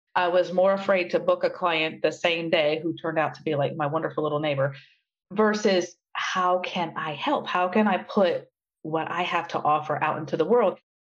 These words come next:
And then that helped me to see, like, "Oh, the money is a result of that." And so I wasn't there anymore. Like, "I don't have enough money." It was like, "Okay,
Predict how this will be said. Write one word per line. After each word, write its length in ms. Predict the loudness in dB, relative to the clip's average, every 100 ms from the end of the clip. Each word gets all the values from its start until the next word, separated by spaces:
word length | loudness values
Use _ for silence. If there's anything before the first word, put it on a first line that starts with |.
| -2
And 180 | 0 2
then 200 | 0 2
that 240 | 0 0
helped 260 | -2 -2 0
me 140 | -2 -2
to 100 | -4
see, 440 | -2 0 2 2
like, 220 | 0 -4 -8 _ 0
"Oh, 840 | 2 2 2 2 2 0 -2 -6 -16 _ -4
the 100 | -2
money 460 | 0 0 2 0 0
is 120 | -2
a 80 | -2
result 480 | -4 -2 -2 -2
of 120 | -6 -8
that." 240 | -14 -14 -20 _ _ _ _
And 180 | -2 0
so 80 | 2
I 60 |
wasn't 280 | 2 2 2
there 180 | 2 2
anymore. 280 | 0 0 2
Like, 160 | 0 0
"I 80 | 0
don't 240 | 2 2
have 120 | 0
enough 200 | 0 -2
money." 360 | 0 0 0 -4
It 100 | -4
was 180 | -2 -2
like, 240 | 0 0 -2
"Okay, 380 | -4 -2 -4